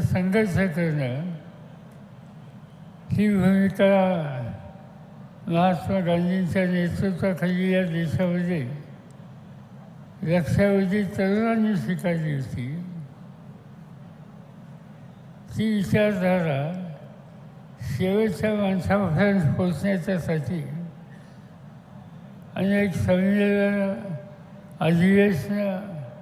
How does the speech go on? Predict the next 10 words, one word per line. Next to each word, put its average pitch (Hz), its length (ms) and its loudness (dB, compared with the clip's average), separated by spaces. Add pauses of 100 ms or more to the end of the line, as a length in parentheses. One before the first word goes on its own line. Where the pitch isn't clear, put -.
(520)
ही 202 120 2
या 208 120 4
देशात 190 580 -2
होत 214 240 -2
असत, 147 360 -4 (2000)
पण 202 180 -2 (100)
त्याच 226 300 2 (2500)
देशामध्ये 180 920 0 (1300)
ग्रामीण 233 680 2
भागामध्ये 175 720 -2